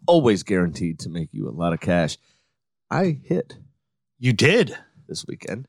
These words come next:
Speaker 2: I'm okay with, uh, I'm okay with, uh, you hitting because you hit on my team winning and now being in fourth place.
Speaker 1: And my team winning.
Speaker 2: And way ahead of you.
Speaker 1: Which never happens.
Speaker 2: Yeah. And Mel's team losing.
Speaker 1: Yep.
Speaker 2: Womp womp.
Speaker 1: <laughs>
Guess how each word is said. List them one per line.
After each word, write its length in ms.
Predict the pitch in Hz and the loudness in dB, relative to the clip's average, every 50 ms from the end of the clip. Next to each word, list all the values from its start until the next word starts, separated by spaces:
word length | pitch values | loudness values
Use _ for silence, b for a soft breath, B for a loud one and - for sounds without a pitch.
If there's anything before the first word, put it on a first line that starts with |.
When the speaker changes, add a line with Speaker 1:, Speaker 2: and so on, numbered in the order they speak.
| _ - | _ 0
Speaker 2:
I'm 180 | - 151 185 226 | 2 4 6 6
okay 260 | 220 - - 190 190 | 4 4 4 4 6
with, 220 | 190 185 160 - 180 | 6 4 4 4 4
uh, 240 | 170 170 165 160 160 - | 4 6 4 4 2 2
I'm 140 | 160 170 214 | 2 2 2
okay 240 | 220 - - 180 190 | 2 2 2 2 4
with, 180 | 185 151 - | 4 4 4
uh, 180 | 180 170 170 170 170 | 4 4 6 4 4
you 140 | 165 165 165 | 4 2 2
hitting 260 | 170 170 175 175 175 | 2 2 2 2 0
because 260 | 165 151 - 160 131 | 0 0 0 0 0
you 80 | 131 120 | 0 -2
hit 280 | 123 - 220 - - _ - | 0 0 0 0 0 _ 2
on 160 | 131 131 120 | 2 2 2
my 160 | 120 123 135 | 2 0 0
team 340 | 139 - - 147 131 120 117 | 0 -2 -4 -6 -6 -4 -4
winning 400 | 110 120 127 123 110 104 101 110 - | -2 0 0 2 2 2 0 0 -2
and 100 | - 117 | -4 -4
now 180 | 117 113 110 117 | -2 -2 -2 -2
being 220 | 117 127 117 113 | -2 -2 -2 -2
in 120 | 113 110 104 | -2 -4 -6
fourth 260 | - - 104 98 _ | -8 -8 -10 -8 _
place. 360 | - - - - - - - - | -10 -10 -8 -6 -6 -6 -4 -2
Speaker 1:
And 240 | 110 113 117 135 139 | -2 0 0 2 2
my 140 | 131 123 135 | 2 0 0
team 260 | 127 - 113 101 92 87 | 0 -2 -2 -4 -4 -4
winning. 300 | 82 78 69 65 - - - | -6 -8 -8 -10 -10 -6 -4
Speaker 2:
And 240 | 131 127 117 110 113 | -2 -2 -2 -2 0
way 280 | 123 139 156 160 160 156 | 0 2 2 2 2 2
ahead 240 | 151 139 139 143 131 | 0 0 0 0 0
of 60 | 123 | 0
you. 120 | 120 113 | 2 2
Speaker 1:
Which 240 | 131 139 - - - | 2 2 2 0 -8
never 460 | - 117 104 107 113 147 156 120 110 | -8 -10 -6 0 2 4 4 4 4
happens. 580 | 92 87 73 76 76 - - 107 107 - - - | 2 0 -2 -6 -6 -10 -10 -8 -4 -4 -4 -4
Speaker 2:
Yeah. 160 | 113 110 101 104 - | -4 -6 -10 -6 -2
And 160 | - 139 143 | 0 2 2
Mel's 220 | 143 143 147 143 - | 4 4 2 2 0
team 260 | - 160 151 156 135 | 0 0 2 4 4
losing. 360 | 110 104 95 104 107 104 - - - | 2 2 0 -2 -6 -6 -8 -4 0
Speaker 1:
Yep. 160 | 151 127 151 | 2 2 4
Speaker 2:
Womp 220 | 156 156 156 156 _ - | 4 2 0 -2 _ -12
womp. 600 | 104 104 104 104 104 107 107 151 - - 196 - | -14 -14 -14 -16 -10 -6 -4 -4 -2 -2 -6 -6
Speaker 1:
<laughs> 40 | _ | _